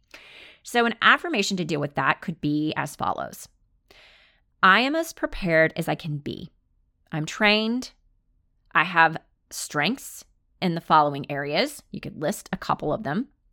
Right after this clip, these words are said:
"And I have additional resources, the people around me, my mentors who I can go to for guidance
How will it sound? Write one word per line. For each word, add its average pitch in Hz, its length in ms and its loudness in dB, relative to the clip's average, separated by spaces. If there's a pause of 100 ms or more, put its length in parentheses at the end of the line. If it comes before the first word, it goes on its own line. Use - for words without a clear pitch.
(640)
"And 226 100 4
I 226 40 6
have 220 100 4
additional 285 420 -2
resources, 233 960 -4 (300)
the 156 100 -2
people - 380 -4
around 214 440 4
me, 214 240 0
my 156 200 2
mentors 214 760 -2
who 170 60 -2
I 147 80 0
can 143 160 -8
go 165 240 2
to - 160 -6
for 143 120 -8
guidance 190 640 -2